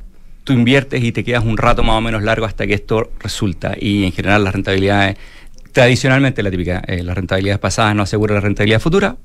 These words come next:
pero la historia indica que han sido, eh, bastante bien consideradas en el, en el mercado, eh, de inversiones. Y finalmente lo que nosotros llamamos, eh, sustentabilidad, que son proyectos más alternativos, pero que tienen un impacto positivo, eh,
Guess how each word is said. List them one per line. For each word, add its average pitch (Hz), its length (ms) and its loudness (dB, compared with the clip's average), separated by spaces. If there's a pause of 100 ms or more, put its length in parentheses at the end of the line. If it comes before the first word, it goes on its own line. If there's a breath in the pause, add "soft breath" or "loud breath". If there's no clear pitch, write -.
(100)
pero 180 320 2 (380 soft breath)
la 120 100 -2
historia 131 300 0
indica 131 340 0
que 123 160 -2
han 117 160 -6
sido, 123 460 -2
eh, 110 100 2
bastante 110 460 -2
bien 120 440 2
consideradas 104 640 2
en 107 80 2
el, 101 140 0
en 110 60 0
el 107 100 4
mercado, 95 840 0 (680 loud breath)
eh, 98 380 2
de 101 80 2
inversiones. 98 540 0 (400 loud breath)
Y 156 240 4
finalmente 156 680 2
lo 147 120 2
que 139 80 -2
nosotros 139 240 -2
llamamos, 139 420 0
eh, 110 80 -6
sustentabilidad, 139 880 2
que - 100 -6
son 123 180 -4
proyectos 123 540 -4
más 123 280 0
alternativos, 127 600 2
pero 117 140 -4
que 110 120 -4
tienen 117 260 0
un 117 80 0
impacto 117 360 -2
positivo, 135 760 2
eh, 98 520 -4